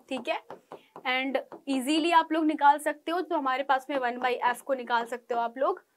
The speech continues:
with this formula, जहाँ पे वी क्या है, अ, यू जो है वो इन्फिनिटी है, तो वन by infinity को हम लोग generally ज़ीरो मान लेते हैं। तो आपके पास में ये, अ, इस तरीके से भी लिख सकते हो कि, अ, वन by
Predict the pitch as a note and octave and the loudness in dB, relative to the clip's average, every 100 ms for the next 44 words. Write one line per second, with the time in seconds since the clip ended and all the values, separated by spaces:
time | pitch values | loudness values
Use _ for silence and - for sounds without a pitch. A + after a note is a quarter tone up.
0 | _ _ - D4+ F4 - - _ _ A3+ | _ _ 0 0 0 -8 -20 _ _ 0
1 | A#3+ A#3+ - B3+ A3+ A3+ A#3 D#4 - _ | 2 2 0 0 0 -2 2 2 0 _
2 | _ _ B3 C#4 C#4+ D4 E4 C4 C#4+ D4+ | _ _ 2 6 8 6 2 2 0 2
3 | D#4+ D4+ D#4 - C4 A#3+ A#3 C#4+ E4 C#4 | 4 4 4 0 2 2 2 2 2 2
4 | C#4+ C4 B3+ - B3 A#3+ C#4 C#4 C#4 E4+ | 0 -2 -2 -2 -6 -4 -2 -2 2 2
5 | E4+ F#4 _ _ _ - C#4+ C4+ C#4 C4+ | 2 -2 _ _ _ -6 2 2 6 4
6 | C#4 C4+ C4+ C4+ C4+ C4+ C4 C4 B3+ A3+ | 4 -2 -2 -2 -2 -4 -2 0 -2 -2
7 | B3 A#3 A#3 B3 A3+ A#3+ B3+ C4 A#3+ B3 | -4 -2 -2 -2 -4 -2 0 0 -2 -4
8 | A#3 A#3+ A#3+ D4+ C#4 A3+ - B3+ A#3+ C4 | -8 -6 -4 -2 -2 -2 -4 -6 -6 -6
9 | A#3+ A#3 - A#3+ A3+ A3 B3+ C#4 C4 C4 | -6 -8 -8 -6 -6 -6 -4 -4 -4 -4
10 | C4+ C4 A#3 A3+ A3+ B3 - B3 D4 E4+ | -6 -6 -10 -12 -10 -12 -6 -6 0 0
11 | G#4+ - - - - A#3 A#3+ A#3 C4 C#4 | 0 -2 -20 -20 -6 -2 2 6 6 6
12 | C4 C4+ | 4 4